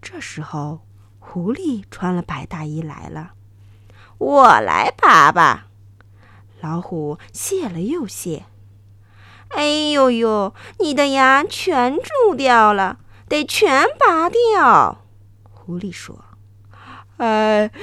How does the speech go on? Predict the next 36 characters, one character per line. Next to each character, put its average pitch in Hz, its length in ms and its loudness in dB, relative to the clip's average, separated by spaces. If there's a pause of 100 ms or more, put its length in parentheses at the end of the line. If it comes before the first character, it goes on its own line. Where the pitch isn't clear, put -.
(160)
只， - 240 -10
只 247 140 2
要 269 220 10
不 233 200 0
痛 269 380 4 (140)
就 330 200 4
拔 190 440 6
了 294 120 6
吧。” 285 380 4 (720)
老 160 180 -12
虎 - 180 -14
哭 - 300 -14
着 190 140 -14
说。 - 300 -20 (720)
呵， 165 540 -4 (380)
狐 196 300 -2
狸 208 320 -2 (140)
把 214 120 -2
老 208 220 2
虎 262 160 -6
的 226 100 0
牙 214 380 0
全 226 500 -4
拔 220 380 -4
掉 196 320 -4
了。 147 220 -14 (720)
瞧， 226 480 -8 (500)
这 370 160 -4
只 381 160 -4
没 339 280 0
有 339 180 0
牙 320 200 -2
齿 359 120 -10
的 330 100 -4
老 311 300 2
虎 269 400 -2